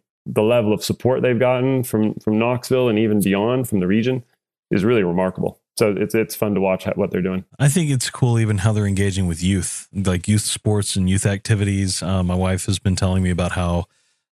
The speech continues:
Speaker 2: um, that's pretty much all the kids play One Knox soccer now. It's not Crush or anything else or A Y S O. I, I only hear about One Knox soccer being the,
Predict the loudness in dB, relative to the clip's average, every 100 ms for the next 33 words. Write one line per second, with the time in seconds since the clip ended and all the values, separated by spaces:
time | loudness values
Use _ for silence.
0 | -4 -2 0 -2 -2 -4 -4 0 2 2
1 | -4 -2 -2 -2 -2 -2 0 -2 -2 -2
2 | 0 0 -2 -4 -8 -8 -2 0 2 2
3 | 0 -4 -6 -8 -4 -2 0 0 2 2
4 | 2 0 -2 -2 -4 -4 -4 -2 0 0
5 | -2 -2 0 0 0 0 0 0 0 -2
6 | -2 0 0 0 0 0 0 -2 -2 -4
7 | -2 0 2 2 0 0 -2 -2 -2 -2
8 | -2 -4 -4 -4 -4 -4 -2 -2 -2 -2
9 | -4